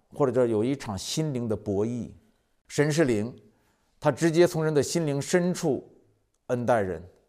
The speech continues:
魔鬼也是灵，他的欺骗、控告、搅扰也都是冲着人的心灵而来。所以一个人在律法制约下服苦役，或者在恩典制约下享平安，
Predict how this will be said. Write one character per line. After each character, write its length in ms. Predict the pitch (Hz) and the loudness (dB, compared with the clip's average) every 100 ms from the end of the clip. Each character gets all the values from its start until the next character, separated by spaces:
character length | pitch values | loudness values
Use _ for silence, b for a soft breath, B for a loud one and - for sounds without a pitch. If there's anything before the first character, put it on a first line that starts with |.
| _ _ _ _ _ - | _ _ _ _ _ -2
魔 280 | 139 180 202 | 8 10 10
鬼 200 | 165 147 | 10 8
也 140 | 113 | 4
是 160 | - 123 | 0 -2
灵， 260 | 98 85 - _ _ _ - | -4 -8 -18 _ _ _ 0
他 120 | 202 | 2
的 120 | 160 | 2
欺 340 | - - 196 196 | 0 0 0 -2
骗、 400 | - 202 147 123 | 2 2 2 -4
控 420 | - 226 160 117 | 0 0 0 -2
告、 260 | 147 139 104 | 4 6 6
搅 440 | - 127 110 151 | 2 2 6 6
扰 280 | 151 101 90 B B | 6 2 0 B B
也 140 | - 143 | 2 4
都 240 | - 226 | 8 8
是 100 | 214 | 8
冲 220 | - 151 | -2 -2
着 80 | 147 | 0
人 100 | 127 | 2
的 80 | 123 | 0
心 320 | 110 - 165 | -2 -2 -2
灵 140 | 127 113 | 0 0
而 160 | 104 | 0
来。 240 | 85 76 - _ _ _ _ _ _ _ | -2 -4 -12 _ _ _ _ _ _ _
所 180 | - 170 | 2 8
以 240 | 180 160 143 | 8 8 4
一 80 | |
个 100 | 190 | 6
人 180 | 180 165 | 6 6
在 160 | 160 165 | 4 4
律 200 | 175 185 | 4 0
法 240 | 139 120 | 2 2
制 200 | 107 135 | 2 0
约 180 | 147 151 | 4 4
下 320 | 143 139 101 | 4 2 0
服 320 | - - 139 160 | -4 -6 -4 -4
苦 320 | - 113 95 | -4 -6 -4
役， 300 | 156 143 - _ _ _ _ _ | -4 -4 -8 _ _ _ _ _
或 360 | - 240 202 | 0 8 8
者 140 | 139 117 | 8 2
在 200 | 139 120 | 2 2
恩 300 | 175 190 160 | 2 0 0
典 220 | 123 104 | -2 -2
制 160 | - | -4
约 180 | 135 131 | 0 0
下 220 | 127 120 | 0 -4
享 260 | 104 117 92 | -4 -8 -10
平 240 | 92 110 107 | -10 -10 -6
安， 280 | 120 120 | -4 -6